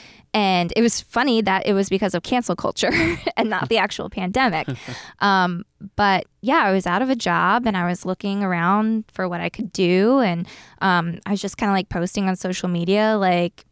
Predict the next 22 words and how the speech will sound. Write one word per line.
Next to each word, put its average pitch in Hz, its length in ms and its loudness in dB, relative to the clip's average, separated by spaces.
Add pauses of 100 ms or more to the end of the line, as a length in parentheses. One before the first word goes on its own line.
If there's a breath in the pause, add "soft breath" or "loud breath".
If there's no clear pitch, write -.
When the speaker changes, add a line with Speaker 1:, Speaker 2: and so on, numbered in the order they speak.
Speaker 1:
"Hey, 381 340 4
if 277 120 -2
anyone 233 240 -2
has 240 160 -2
a 220 40 -2
podcast, 247 680 -2
I'm 190 140 0
free 240 220 0
to 202 60 2
help 302 380 2 (100)
and 180 360 -4
produce 294 540 -8
or - 80 -10
edit 254 420 -2
or 214 40 -4
whatever 202 220 -2
you 190 80 -4
need." 262 280 -4 (480 loud breath)
And 202 540 2
Wilson, 247 560 2 (420)
remember 220 300 4
Wilson? 339 400 4